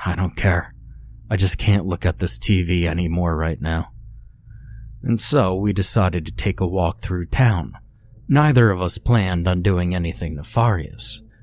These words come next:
but we both agreed that we needed some fresh air. As we walked down the dirt road Mike lived on, we laughed and talked about girls and cars, the rapidly approaching football season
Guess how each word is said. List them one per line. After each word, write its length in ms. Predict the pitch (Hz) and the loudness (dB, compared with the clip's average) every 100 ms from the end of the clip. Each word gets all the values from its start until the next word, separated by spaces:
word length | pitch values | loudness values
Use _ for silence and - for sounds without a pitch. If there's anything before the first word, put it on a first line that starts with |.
| - - | -14 0
but 100 | 120 | 4
we 120 | 135 | 6
both 320 | 131 180 175 | 6 2 2
agreed 520 | 131 107 104 85 85 | 0 2 2 2 0
that 160 | 82 73 | -2 -2
we 120 | 98 | 0
needed 340 | 98 87 82 - | 0 0 -2 -4
some 180 | 85 | -8
fresh 380 | 76 87 78 - | -4 -4 -4 0
air. 360 | 113 104 80 - - - - - - - | 2 2 0 -8 -20 -20 -20 -20 -20 -4
As 160 | 113 95 | -2 4
we 140 | 127 | 4
walked 320 | 127 113 101 - | 6 6 4 4
down 320 | 104 92 87 | 4 4 0
the 80 | 95 | 2
dirt 280 | 101 95 | 4 4
road 360 | 101 104 87 85 | 4 4 4 2
Mike 300 | 95 92 - | 2 0 0
lived 300 | 107 104 - | 0 0 -2
on, 320 | 71 58 87 - - - - - | -6 -6 -12 -16 -20 -20 -20 -8
we 120 | - 110 | 2 4
laughed 500 | 101 95 87 - 101 | 4 4 2 2 0
and 140 | 90 | 0
talked 400 | - 90 78 - | 2 2 2 -2
about 420 | 87 85 85 95 | 0 0 -2 -2
girls 760 | - 90 85 85 82 85 87 - | 0 2 2 0 0 -2 -4 -8
and 240 | - - | -12 -8
cars, 760 | - 101 90 87 87 90 - - - - - - - | -2 2 2 2 0 -2 -4 -8 -14 -20 -20 -16 0
the 120 | 117 | 2
rapidly 560 | 98 95 92 95 85 85 | 4 2 2 0 0 0
approaching 540 | - 101 87 - 80 | 0 0 0 -4 -6
football 500 | - 95 - 95 87 | -4 -6 0 0 0
season 600 | - 101 90 87 92 | -2 0 0 0 -2